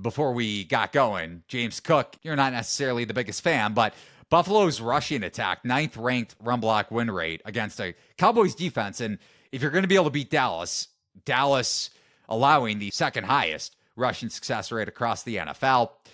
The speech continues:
So how do you handicap this one, Mo, on top of summing it up, maybe not a cherry on top if you don't agree with the notion that is Buffalo still bettable to win the Super Bowl? You mentioned that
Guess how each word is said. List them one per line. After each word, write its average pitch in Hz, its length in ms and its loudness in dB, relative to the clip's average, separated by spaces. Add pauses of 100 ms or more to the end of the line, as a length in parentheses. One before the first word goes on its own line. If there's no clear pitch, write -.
(1000)
So 190 220 4
how 202 140 4
do 294 80 4
you 214 80 4
handicap 175 480 2
this 180 180 -2
one, 180 200 0
Mo, 180 140 6
on 135 200 4
top 170 340 2
of 131 400 2 (520)
summing 170 320 2
it 147 80 4
up, 147 280 6 (300)
maybe 175 220 -2
not 135 180 2
a 113 40 -8
cherry 156 340 0
on 117 140 -2
top 185 320 4
if 101 100 -6
you 120 240 -4 (460)
don't 151 340 -2
agree 113 240 -4
with 110 140 -4
the 113 80 -4
notion 143 480 0
that 120 360 2
is 117 320 -12
Buffalo 143 460 0
still 147 220 0
bettable 127 500 0
to 113 80 -4
win 113 140 -2
the 107 80 -2
Super 175 280 -4
Bowl? 82 200 -6
You 95 120 -6
mentioned 107 320 -4
that 104 200 -2